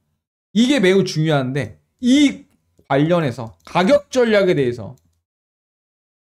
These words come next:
정확하게 이야기 드릴 테니까 영상 끝까지 집중하시기 바랍니다.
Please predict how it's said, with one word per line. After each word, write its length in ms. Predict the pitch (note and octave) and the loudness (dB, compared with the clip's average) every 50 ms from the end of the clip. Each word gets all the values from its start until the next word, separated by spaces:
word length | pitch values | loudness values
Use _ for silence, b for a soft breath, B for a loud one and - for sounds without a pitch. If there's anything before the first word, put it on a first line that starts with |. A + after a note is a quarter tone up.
| _ _ | _ _
정확하게 500 | - C#3 D#3 A3 B3 A#3+ - A#3 A#3+ G#3+ | -4 0 0 0 0 0 -2 0 0 2
이야기 260 | F3 D#3+ D#3+ E3+ E3+ | 2 2 2 0 0
드릴 120 | D3+ C#3+ C3 | 0 -2 -2
테니까 560 | - B2+ A#2+ A2+ A2+ - C3+ A2 - - - - | -2 -4 -6 -6 -6 -6 -6 -6 -8 -12 -10 -6
영상 440 | B2 B2+ C3+ C3 F3+ F3 E3+ E3+ - | -4 -2 -2 0 -2 -2 -2 -4 -6
끝까지 580 | B3 C#4 A#3 - _ - C4 B3+ A#3 A#3+ A#3 | -6 -6 -6 -8 _ -2 0 0 0 -2 -2
집중하시기 460 | F#3+ F3 D3 D3 D#3 D3+ D3+ D3 D#3 | -4 -6 -8 -6 -4 -4 -2 -2 -2
바랍니다. 440 | C#3 A2+ G#2 G#2+ G2+ G2 F#2+ F#2+ F#2+ | -4 -4 -4 -6 -8 -10 -12 -16 -20